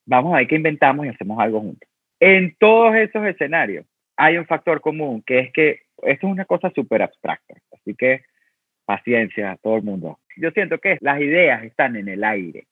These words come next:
las cosas están en el aire, el, los deseos están en el aire. Están allí,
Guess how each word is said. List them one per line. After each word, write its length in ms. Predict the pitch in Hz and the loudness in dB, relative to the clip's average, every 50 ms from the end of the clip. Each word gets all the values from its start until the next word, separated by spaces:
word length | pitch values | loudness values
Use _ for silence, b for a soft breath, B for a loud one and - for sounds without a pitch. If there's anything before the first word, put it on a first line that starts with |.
| _ _ _ _ _ _ | _ _ _ _ _ _
las 220 | 110 123 127 107 - - _ | 0 2 2 2 2 0 _
cosas 400 | 156 165 156 156 - 131 117 110 | 4 4 4 4 0 -6 -8 -8
están 260 | 101 - 110 107 117 | -2 -2 -2 0 0
en 140 | 123 131 127 | -2 -4 -4
el 120 | 107 98 | 0 2
aire, 440 | 110 117 113 98 90 85 82 80 - - | 4 4 4 2 -2 -6 -10 -10 -10 -10
el, 300 | - 104 98 98 101 110 | -10 -8 -8 -6 -2 2
los 200 | 113 117 117 110 | 2 2 2 4
deseos 640 | 120 113 - - - - 165 147 139 127 113 107 101 | 2 2 0 0 2 6 8 8 8 8 6 2 -2
están 260 | - - 110 107 117 | 0 0 0 0 0
en 120 | 120 110 | -4 -6
el 120 | 95 87 90 | -6 -4 -4
aire. 280 | 87 - - - - _ _ _ _ _ _ _ _ _ _ | -4 -4 -4 -10 -14 _ _ _ _ _ _ _ _ _ _
Están 240 | _ - 131 151 | _ 4 4 6
allí, 380 | 175 175 160 170 190 185 160 - | 4 4 6 6 4 4 4 -2